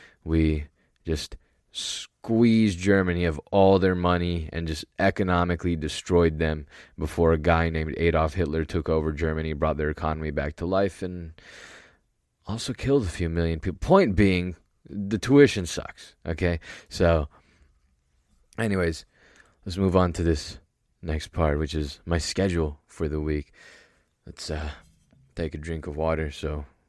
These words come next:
when I have my panic attack, you know, we're all good. <clears throat> Anyways, my schedule for the week, uh, every Monday to Monday, I personally choose to wake up at five in the morning, meaning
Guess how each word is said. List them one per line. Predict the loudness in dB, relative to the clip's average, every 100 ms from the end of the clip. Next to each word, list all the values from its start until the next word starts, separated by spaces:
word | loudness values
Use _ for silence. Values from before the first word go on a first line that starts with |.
| _ _
when | -6
I | -2
have | -2
my | -4 -6
panic | -4 -4 -4 -8
attack, | -6 -6 -8 -12
you | -16
know, | -14 -14 -14 _ _ _ _ _ -14
we're | -10 -8
all | -8
good. | -8 -8 -8 -12 -20 -20 -8
<clears throat> | -4 -4 -6 -18 _ _ _
Anyways, | 2 2 2 -2 -16 -20 _ _
my | -2 2 2 2
schedule | 0 0 2 2 2
for | 0
the | 0
week, | 2 0 0 -10 -20 _ _ _ -14
uh, | -14 -2
every | 0 2 4
Monday | 2 4 4 4 -4 -20 _
to | -6
Monday, | -2 0 2 0 -2 -12 _ _ _
I | -8
personally | 0 0 0 -6 -2
choose | -2 -2
to | 2
wake | 2 2 2
up | 0 0 -14 -20 -18 -4
at | -2 -2
five | 0 2 2
in | -2
the |
morning, | -4 -2 -2 -6 -6 -6
meaning | -4 -4 -6 -8